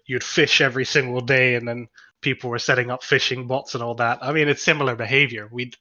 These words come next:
we, you know, we don't really want to encourage that. Um, but yeah, I, I think there is a nuance there, and,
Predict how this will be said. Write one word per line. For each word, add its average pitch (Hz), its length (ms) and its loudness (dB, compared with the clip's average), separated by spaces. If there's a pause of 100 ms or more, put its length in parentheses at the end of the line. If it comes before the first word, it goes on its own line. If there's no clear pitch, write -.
we, 143 80 -16
you 117 80 -20
know, - 160 -20
we 123 80 -20
don't 131 180 -14
really 120 360 -6
want 120 240 -10
to 120 100 -8
encourage 120 520 -6
that. 120 320 0 (640)
Um, 117 600 0 (1600)
but 190 100 8
yeah, 165 160 8
I, 160 280 4
I 160 40 2
think 202 160 4
there 185 140 8
is 165 100 6
a 170 60 2
nuance 156 320 2
there, 143 180 2
and, 135 100 -6